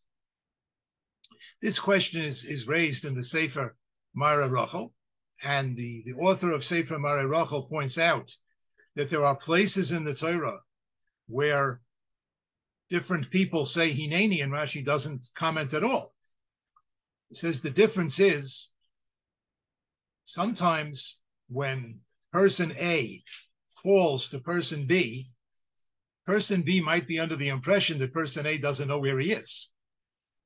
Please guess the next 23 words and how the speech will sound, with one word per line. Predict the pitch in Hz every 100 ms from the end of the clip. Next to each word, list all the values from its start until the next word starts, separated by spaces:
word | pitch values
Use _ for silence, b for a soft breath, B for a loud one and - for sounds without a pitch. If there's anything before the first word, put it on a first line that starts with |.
| _ _ b b b b b _ _ _
If | 123
I | 156 190
just | 180 160 -
call | - 180
out | 180 165 147
your | 151
name, | 196 175 147 170 - _ _ _ _ _ _
so | - - 139
it | 135
could | - 180 123
be | 175
that | 156 147 - _ _ _ _ -
I |
don't | 165 165
know |
where | 151 156
you | 147 160
are. | 214 104 - _ _ -
So | - 160
there, | 254 254 220
it's | 170 165 -
certainly | 190 202 175 175
appropriate | - 165 156 170 190 196